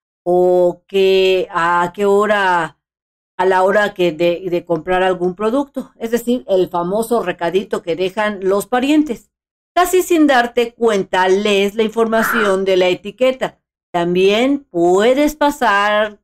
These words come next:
te puede pasar que acudas a un centro de salud y leas tal vez un letrero en la pared sobre el uso correcto del cubrebocas.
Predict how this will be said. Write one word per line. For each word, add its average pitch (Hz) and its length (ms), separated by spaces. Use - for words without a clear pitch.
te - 100
puede 170 220
pasar 220 560
que 185 140
acudas 196 760
a 185 80
un 180 140
centro 180 420
de 202 140
salud 262 640
y 240 80
leas 262 420
tal 214 200
vez 190 200
un 196 220
letrero 175 680
en 151 160
la 160 180
pared 262 420
sobre 262 320
el 285 120
uso 269 600
correcto 214 960
del 170 340
cubrebocas. 220 880